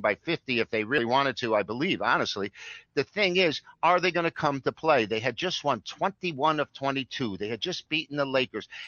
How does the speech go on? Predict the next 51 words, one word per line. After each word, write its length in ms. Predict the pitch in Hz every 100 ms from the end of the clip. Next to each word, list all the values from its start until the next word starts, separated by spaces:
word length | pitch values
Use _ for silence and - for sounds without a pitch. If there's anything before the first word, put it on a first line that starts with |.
| -
And 120 | 151
now 200 | 190 214
sort 260 | 202 196 180
of 80 | 165
like 160 | 156
the 160 | 139 123
air 280 | 143 156 151
is 120 | 120 117
out 180 | 123
of 100 | 120
their 100 | 110
bubble, 520 | 98 117 120 113 120 127
and 80 |
they 120 | 147 202
may, 200 | 175 143 131 170
they 140 | 196
may 180 | 185 156
just 260 | 131 117
drop 220 | 151 143 123
like 160 | 113
a 100 | 104
Hindenburg. 560 | 107 135 120 101 101 95 - -
I 120 | 147 185
don't 120 | 160
think 160 | 156 127
they 100 | 127
can 200 | 110 107
lose 280 | 135 131 -
this 280 | 120 120 90
game. 400 | 107 131 92 95
I 100 | 131
really 400 | 123 127 107 101
don't. 260 | 113 92 - - - 92
But, 180 | 107 - _ _ _ _ -
you 100 | 131
know, 160 | 135 135
Atlanta 320 | 127 165 175 139
is 80 |
six 380 | - - 190 -
and 120 | 170
one 360 | 165 175 143 139 _ _ _ _ _ _ _ _ -
at 220 | 170 160
home 380 | 165 170 143 135
against 380 | 127 131 123 -
teams 260 | 151 143
with 140 | 131 123
winning 300 | 135 143 127
record 320 | 139 - 117
against 360 | 104 120 - -
the 60 |
points, 400 | 90 147 120 104